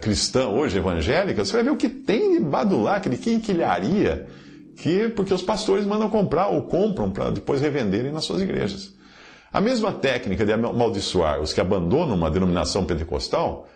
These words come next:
é usada por muitos pastores. Eu ouvi dizer de um pastor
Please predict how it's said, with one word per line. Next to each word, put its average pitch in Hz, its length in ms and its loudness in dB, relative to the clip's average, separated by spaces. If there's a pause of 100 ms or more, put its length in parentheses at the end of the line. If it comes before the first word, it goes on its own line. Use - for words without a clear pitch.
(180)
é - 80 2
usada 156 420 2
por 185 160 0
muitos 170 220 0
pastores. - 800 -2 (400)
Eu 175 120 2
ouvi 185 180 0
dizer 127 360 2
de 123 100 0
um 113 100 0
pastor 95 760 0